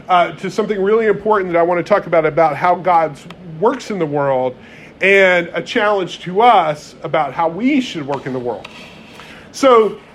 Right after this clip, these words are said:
if we turn to our sermon text in Exodus, we see that it begins with this genealogy, uh, this genealogy of the family that first came to Egypt,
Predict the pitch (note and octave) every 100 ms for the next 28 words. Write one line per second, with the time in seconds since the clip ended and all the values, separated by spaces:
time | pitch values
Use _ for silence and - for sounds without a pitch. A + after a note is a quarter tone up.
0 | - - - G3 A#3 A3 A3 D#4+ D#4+ -
1 | A#3 B3 B3 A#3 A3 F#3+ F3 E3 F#3+ G#3+
2 | B3 C4 B3+ - F#3+ E3+ - G#3 G3+ F#3
3 | F3 D#3 D#3 F#3 F#3+ - D#3+ D3+ - C3+
4 | D#3+ D3 C#3 D#3+ G3 G3 G#3 A3 G3 -
5 | - - - D3+ D3+ D3 D3+ C#3+ - E3
6 | F3 D#3+ F#3 F#3 F#3 F3 D#3 - F3+ F3+
7 | F#3 F#3 D#3 D3 - E3 - - - F3+
8 | F#3 G3+ F#3 G3+ F#3 F#3 D3+ G3 F#3+